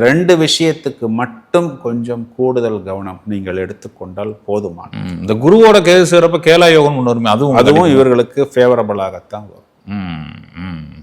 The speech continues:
Speaker 2: ம்.
Speaker 1: சரிங்களா?
Speaker 2: அருமை, அருமை.
Speaker 1: ஏன்னா எட்டாம் இடத்துல சில எதிர்பாராத திடீர் ராஜயோகங்களை அசுப கிரகங்கள் சுப கிரகங்களுடன் சேரும்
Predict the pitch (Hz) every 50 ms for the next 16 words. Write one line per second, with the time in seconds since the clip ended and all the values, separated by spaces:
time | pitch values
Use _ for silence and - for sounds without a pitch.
0 | _ _ _ _ - 92 92 90 87 85 82 82 _ - - 107 85 95 95 101
1 | 101 101 95 - - - - _ 85 - 127 143 151 143 131 120 117 117 - -
2 | - 202 208 214 202 190 175 165 165 160 - 160 156 165 170 170 143 127 - -
3 | - 135 131 135 135 123 117 120 123 135 156 175 185 170 170 165 160 160 160 156
4 | 156 156 156 156 156 143 123 110 131 139 147 160 180 175 160 143 127 120 123 135
5 | 135 131 139 131 123 117 113 120 117 117 110 110 104 107 110 117 123 131 131 120
6 | - _ _ - 110 - - 156 147 143 143 131 113 113 110 101 101 104 104 104
7 | 104 117 123 135 131 - - _ _ _ _ _ - - 170 165 175 196 185 165
8 | 160 160 160 143 147 139 131 131 131 131 131 147 147 147 135 - - - - 147
9 | 156 175 190 190 185 170 156 135